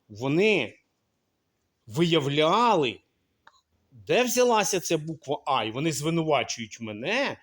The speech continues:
в тому, що я підробив це. При тому всьому вони провели, е,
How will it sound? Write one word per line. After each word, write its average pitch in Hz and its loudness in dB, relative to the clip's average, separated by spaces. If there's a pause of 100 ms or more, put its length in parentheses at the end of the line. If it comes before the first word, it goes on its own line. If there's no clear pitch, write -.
(440)
в - -20
тому, 214 4
що - -4
я 160 0
підробив 165 0
це. - -12 (1500)
При 135 -8
тому 247 4
всьому 233 2
вони 190 2
провели, 156 0 (1600)
е, 143 -10